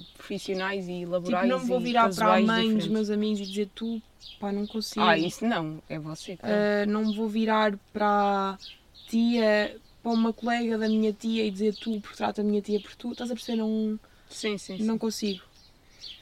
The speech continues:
Speaker 2: Agora, a mim, por favor, tratem-me por tu. Tipo, mesmo, não sei, não gosto de me
Speaker 1: Para
Speaker 2: tratem
Speaker 1: todo
Speaker 2: por
Speaker 1: sempre. Nunca na vida me
Speaker 2: Opa.
Speaker 1: tratem por vocês, nem sintam essa necessidade.
Speaker 2: Yeah.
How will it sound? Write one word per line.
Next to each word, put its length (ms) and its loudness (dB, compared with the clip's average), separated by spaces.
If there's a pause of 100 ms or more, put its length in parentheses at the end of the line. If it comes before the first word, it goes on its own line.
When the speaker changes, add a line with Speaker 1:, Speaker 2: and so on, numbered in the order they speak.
Speaker 2:
Agora, 400 8
a 100 6
mim, 420 4
por 140 -4
favor, 260 -2
tratem-me 340 -2
por 120 -18
tu. 180 -2
Tipo, 280 -16
mesmo, 320 -2 (120)
não 140 -4
sei, 220 -6
não 120 -2
gosto 240 -4
de 60 -4
me 60 6
Speaker 1:
Para 80 4
Speaker 2:
tratem 160 8
Speaker 1:
todo 100 4
Speaker 2:
por 60 -8
Speaker 1:
sempre. 460 0 (100)
Nunca 320 6
na 100 2
vida 240 0
me 60 2
Speaker 2:
Opa. 100 -2
Speaker 1:
tratem 240 0
por 100 -6
vocês, 320 -4
nem 200 -2
sintam 360 -4
essa 200 -6
necessidade. 500 -6 (100)
Speaker 2:
Yeah. 300 -4